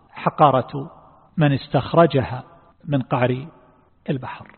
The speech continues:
الغواص، فقد يستخرجها من لا شأن له،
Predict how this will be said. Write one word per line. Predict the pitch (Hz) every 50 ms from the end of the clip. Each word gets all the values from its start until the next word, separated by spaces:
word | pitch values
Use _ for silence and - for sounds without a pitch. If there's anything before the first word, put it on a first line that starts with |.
| _ _ _ _ _ _ _ _ _ _ _ _ _ _
الغواص، | 156 131 123 113 110 113 127 120 107 - - - - - - - _ _ _ _ _
فقد | - - - 220 214
يستخرجها | 220 175 - - 185 143 - 185 202 156 165 156 139 151
من | 147 160 160
لا | 151 147 139
شأن | - - 170 156 135 131
له، | 123 113 117 104 123 170